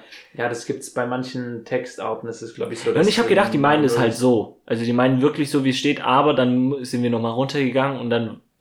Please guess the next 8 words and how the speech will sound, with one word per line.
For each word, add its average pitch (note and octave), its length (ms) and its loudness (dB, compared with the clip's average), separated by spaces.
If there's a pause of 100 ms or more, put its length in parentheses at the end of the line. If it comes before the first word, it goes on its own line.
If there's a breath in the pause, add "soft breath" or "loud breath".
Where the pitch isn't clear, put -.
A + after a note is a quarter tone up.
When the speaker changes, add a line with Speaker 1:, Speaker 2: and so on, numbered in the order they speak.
(140)
Speaker 2:
äh, A2+ 340 -8
sollte A2 320 -6
es - 100 -10
einfach A2 260 -6
nur G#2+ 140 -4
eine G#2 100 -6
Null G#2 420 -6
sein. G2 400 -4